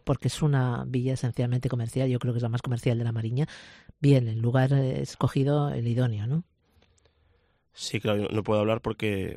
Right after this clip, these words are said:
Speaker 2: o sea, de, del resto de, de villas porque no conozco, no conozco datos, ¿no? Pero sí que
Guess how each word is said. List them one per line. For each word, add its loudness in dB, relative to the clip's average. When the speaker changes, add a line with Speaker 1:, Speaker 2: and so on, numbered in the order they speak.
Speaker 2:
o -10
sea, -4
de, -4
del -6
resto -4
de, -4
de -4
villas 0
porque -2
no -2
conozco, -2
no -2
conozco 0
datos, -2
¿no? 2
Pero -6
sí -4
que -2